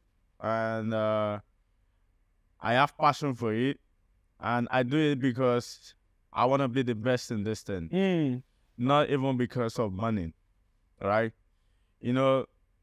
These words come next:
Speaker 1: we are just for traders, right? We all have, like, people looking up to us online. Yes, you wanna be the best, right? I want to be the best too. I want to have that legacy that, okay, people look at me as the best.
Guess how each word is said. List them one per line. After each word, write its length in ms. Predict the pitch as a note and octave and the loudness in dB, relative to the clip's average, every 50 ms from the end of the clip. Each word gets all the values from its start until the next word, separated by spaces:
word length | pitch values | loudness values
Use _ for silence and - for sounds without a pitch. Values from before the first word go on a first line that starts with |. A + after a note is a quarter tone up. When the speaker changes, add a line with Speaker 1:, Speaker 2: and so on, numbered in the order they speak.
| _ _ _ _ _ _ _ _ _ _ _ _ _ - | _ _ _ _ _ _ _ _ _ _ _ _ _ -4
Speaker 1:
we 100 | C3+ C#3+ | 0 2
are 120 | D3+ D#3+ | 2 2
just 200 | D3+ D#3+ D#3+ C#3+ | 2 2 0 0
for 180 | - C#3+ C3+ A#2 | 0 0 0 0
traders, 480 | - - C#3 B2+ A#2+ A#2 G2+ F2 F2 F#2+ | 0 0 -2 0 0 0 -2 -2 -4 -4
right? 280 | F#2+ G2 A2 B2+ B2+ - _ _ _ _ _ _ _ _ _ | -2 -2 -2 -4 -4 -8 _ _ _ _ _ _ _ _ _
We 160 | - A#2+ B2 | -4 0 2
all 240 | C3 C#3 C#3+ D3 C#3+ | 4 4 4 4 4
have, 220 | C3+ C3 C3 B2+ A#2+ | 4 4 4 2 2
like, 400 | A#2+ A#2 A2+ A2+ A2 A2 G#2 - _ _ _ _ _ _ | 0 0 2 2 0 0 -2 -6 _ _ _ _ _ _
people 240 | C#3 C#3 B2+ C3+ C#3+ | -4 -2 -2 0 0
looking 240 | C3+ C3+ A#2+ C#3 C3 | 0 0 0 0 0
up 160 | C3 B2+ B2+ B2 A#2+ A2 - | 0 0 0 -2 -4 -4 -4
to 100 | - A2+ | -2 0
us 240 | A#2 A#2+ A#2+ A2 A2+ | 0 0 0 0 -2
online. 580 | A2+ A#2 A2+ A2+ A2 A2 A2+ A2 A2+ A2 A2+ - _ _ _ _ _ _ _ _ _ _ | -2 -2 0 0 0 0 0 0 -2 -4 -6 -8 _ _ _ _ _ _ _ _ _ _
Yes, 280 | - C3+ D#3+ F3 E3+ - | -2 2 4 4 4 2
you 100 | F#3+ F3 | 0 0
wanna 240 | E3 E3 D#3 D3 C3+ | 2 2 2 2 0
be 140 | A#2 B2 C3+ | 0 0 0
the 120 | A#2+ A#2+ | -2 -2
best, 460 | G2 G2+ G#2 G2+ A2+ B2 - - - _ _ _ _ _ _ _ _ _ | -2 -2 -2 -2 -2 -2 -4 -10 -20 _ _ _ _ _ _ _ _ _
right? 300 | - G#2+ G#2+ A#2 C3 C#3 - _ _ _ _ _ _ _ _ - | -4 0 2 2 2 0 -2 _ _ _ _ _ _ _ _ 0
I 100 | - C3 | 2 4
want 200 | C#3+ D#3 E3 D3 | 4 4 2 0
to 40 | C#3+ | -2
be 120 | C3+ C#3 C3+ | -2 -2 -2
the 120 | B2+ B2+ | -2 -2
best 360 | A2+ C3 C3 B2 A2+ - - | 0 0 0 0 -2 -4 -6
too. 300 | - B2+ A2 G2 G2 F#2+ - _ _ - | -6 -4 -4 -4 -6 -8 -12 _ _ -2
I 280 | G#2 G#2+ B2 C3 C3+ C#3 | 0 2 4 4 4 2
want 160 | D3 D#3 D3+ | 0 -2 -4
to 100 | - C#3 | -2 0
have 240 | B2+ B2+ C3 C3 A#2+ A2 | 2 2 2 2 2 2
that 160 | C3 B2+ B2+ | 2 2 2
legacy 400 | B2 B2 A#2+ A2+ A#2 A2+ - A#2+ | 2 0 0 -2 -4 -4 -4 -4
that, 60 | A#2 A2+ | -4 -2
okay, 160 | G#2+ G2+ G#2+ | -2 -4 -6
people 340 | G2 - C3 C3 B2+ C3+ C#3 | -6 -6 -6 -4 -4 -2 -2
look 220 | B2+ C3+ B2+ - | -2 -2 -2 -2
at 80 | B2 A2 | -2 -2
me 80 | A#2+ A#2 | -2 -2
as 80 | A2 | -2
the 120 | G2 A2 F#2+ | -4 -4 -6
best. 360 | D#2+ - G#2+ F#2+ F2 - | -6 -6 -6 -6 -6 -8